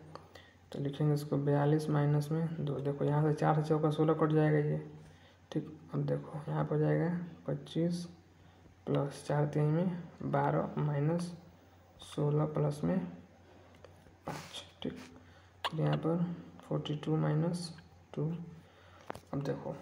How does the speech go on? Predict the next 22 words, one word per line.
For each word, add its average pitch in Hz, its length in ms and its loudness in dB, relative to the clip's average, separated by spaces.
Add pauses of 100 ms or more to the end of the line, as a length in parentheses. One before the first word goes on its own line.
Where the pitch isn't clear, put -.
(760)
पच्चीस 170 500 2
और 160 100 6
बारह 156 200 6
कितना - 300 2
हो 151 80 6
जाएगा, 139 300 2 (2250)
ये 147 60 2
हो 147 60 6
जाएगा 147 280 4 (140)
thirty 147 340 0
seven 151 420 2
minus 147 460 2
में 160 220 0 (760)
सोलह 147 440 0 (100)
plus 143 320 0
में 170 180 0 (520)
पाँच, - 400 -10 (640)
ठीक। - 120 -10 (720)
तो - 60 -10
ये 156 80 -2
हो 147 100 2
जाएगा 143 320 2